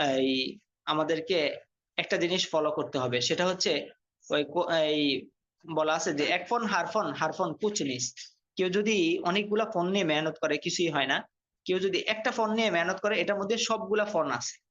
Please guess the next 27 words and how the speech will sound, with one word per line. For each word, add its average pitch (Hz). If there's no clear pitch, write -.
যেমন 208
আমাদের 185
এই 175
আরবিটা 175
শিখার 180
জন্য 180
আপনি 196
ওই 233
বাংলা 180
আপনি 175
যখন 170
রিডিং 170
পড়াটা 170
কিভাবে 190
শিখছেন 202
সেটা 208
আপনার 202
জেহানের 165
মধ্যে 165
রাখবেন। 123
প্রথমত 196
আপনাকে 175
হরফগুলা 160
শিখাইছে, 151
অক্ষরগুলা 160
শিখাইছে, 151
হ্যাঁ, 160